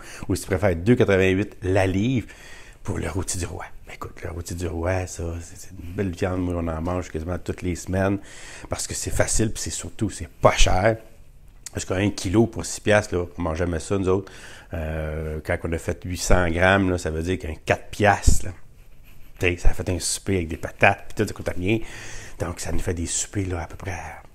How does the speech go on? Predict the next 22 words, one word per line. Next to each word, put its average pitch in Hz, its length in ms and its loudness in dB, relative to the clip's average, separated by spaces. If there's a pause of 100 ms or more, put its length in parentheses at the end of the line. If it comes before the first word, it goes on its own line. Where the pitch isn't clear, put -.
(200)
je - 60 -10
te - 80 -4
dirais, 95 340 2
moi, 107 180 2
là, 110 120 6
ici, - 260 -2
là, 107 160 4
pour - 260 -8
sept - 280 -2
piastres, 110 340 4
là, 92 80 0
je 82 100 -4
nourris 92 360 0
à - 120 -10
peu 92 120 -6
près 98 160 -2
tout - 160 -2
le 131 80 2
monde 101 260 0
pour - 140 -14
chaque 90 240 -4
repas. 82 320 -4